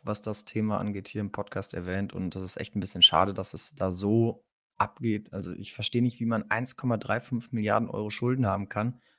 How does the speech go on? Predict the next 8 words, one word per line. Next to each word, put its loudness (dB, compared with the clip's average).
und 4
sich 4
dann 6
den 4
Spieler 2
kaufen -8
kann, -2
der 6